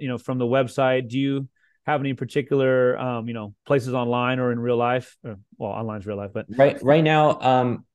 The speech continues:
Speaker 2: so S P D is the distributor, but I think they are currently out of copies. E L J is the best place, or I believe Amazon has, like, maybe eleven copies
Speaker 1: Okay.
Speaker 2: left.
Speaker 1: But who's
Speaker 2: Um,
Speaker 1: counting?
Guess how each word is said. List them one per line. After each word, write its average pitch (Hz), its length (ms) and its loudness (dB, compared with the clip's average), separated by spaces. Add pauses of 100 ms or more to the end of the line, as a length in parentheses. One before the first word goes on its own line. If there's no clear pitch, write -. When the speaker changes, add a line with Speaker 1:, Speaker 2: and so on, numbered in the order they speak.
(220)
Speaker 2:
so 110 220 0
S 123 280 2
P 139 160 0
D 120 220 4
is 117 180 0
the 107 120 0
distributor, 104 640 0
but 90 120 -2
I 90 80 4
think 107 280 -4
they 104 120 -2
are 98 140 -4
currently 101 560 -4
out 92 140 -2
of 90 80 -6
copies. 92 760 -2
E 107 100 4
L 113 120 6
J 95 240 4
is 95 140 -2
the 90 80 -6
best 90 420 -2
place, 95 540 0
or 95 320 0
I 95 60 -6
believe 90 400 -4
Amazon 87 520 -4
has, 82 240 -6
like, 85 180 -6
maybe 85 300 -2
eleven 85 320 -2
copies 113 720 -4 (240)
Speaker 1:
Okay. 123 160 -2
Speaker 2:
left. 135 260 0 (540)
Speaker 1:
But 131 80 4
who's 151 100 4
Speaker 2:
Um, 95 80 4
Speaker 1:
counting? 90 340 2